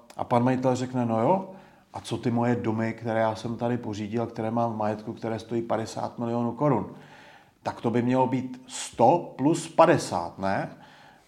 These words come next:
Já říkám, „No, to by bylo ideální, ale ono to takhle většinou není, protože právě ten kupující se na to bude dívat z pohledu toho, to-, těch toků, které z té firmy přijdou.“ On vám,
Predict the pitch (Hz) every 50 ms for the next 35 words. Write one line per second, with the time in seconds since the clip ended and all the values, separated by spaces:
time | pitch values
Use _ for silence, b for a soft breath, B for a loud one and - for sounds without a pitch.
0 | B - - 101 107 107 107 113 - 135 135 135 139 151 170 170 135 127 - -
1 | - - - - - 110 110 123 135 139 151 160 160 151 147 160 151 143 127 113
2 | 107 101 95 92 92 - - - - - 101 107 113 117 127 - - 123 127 131
3 | 139 143 139 127 147 147 139 143 131 139 - 151 147 151 151 147 - - 143 147
4 | 165 175 156 117 92 - B B B B B B B B 113 107 101 110 123 117
5 | 127 117 123 127 120 120 123 135 131 - 139 131 - - 120 - 120 123 127 117
6 | 120 - - 147 143 139 143 B B B B - - 131 120 123 120 120 131 143
7 | 139 135 - 139 131 135 127 131 127 123 127 127 139 135 135 - 135 123 117 127
8 | 131 131 143 135 - 139 127 131 147 147 123 - - - - - - - 123 123
9 | - - - - 143 147 - - - - - - - - - - - - 117 110
10 | 107 113 131 160 - B B B B B B - - 120 123 131 127 127 - 139
11 | 135 131 - 151 143 143 147 147 147 - - 156 156 131 110 95 92 - B B
12 | B B B B - 107 110 110 113 135 135 139 143 151 151